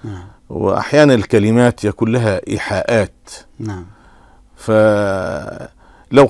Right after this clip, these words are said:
Speaker 2: قيل اللقاء بين الرجل والمرأة أو نحو ذلك، يعني إنما كلمة الاختلاط أصل عملية ال-،
Speaker 1: فيها
Speaker 2: الخلط
Speaker 1: تداخل.
Speaker 2: كده، يعني
Speaker 1: نعم.
Speaker 2: معناها إنه،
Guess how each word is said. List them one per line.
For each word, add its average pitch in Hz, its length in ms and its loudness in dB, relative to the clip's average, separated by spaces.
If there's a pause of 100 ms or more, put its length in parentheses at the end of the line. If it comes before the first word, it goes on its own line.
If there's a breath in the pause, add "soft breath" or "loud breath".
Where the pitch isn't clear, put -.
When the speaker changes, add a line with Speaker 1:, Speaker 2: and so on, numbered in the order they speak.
Speaker 2:
قيل 160 240 8
اللقاء 123 480 4
بين 110 240 4
الرجل 95 400 0
والمرأة 87 560 -4
أو 90 240 -4
نحو 95 300 -8
ذلك، 90 360 -2 (140)
يعني 95 580 -6
إنما 135 240 -8
كلمة 160 340 0
الاختلاط 135 520 0
أصل 117 360 -8
عملية 147 460 0
ال-، 117 140 -4
Speaker 1:
فيها 131 160 2
Speaker 2:
الخلط 131 400 6
Speaker 1:
تداخل. 107 160 -8
Speaker 2:
كده، 120 300 6
يعني 117 200 4
Speaker 1:
نعم. 113 80 0
Speaker 2:
معناها 120 360 2
إنه، 107 300 -4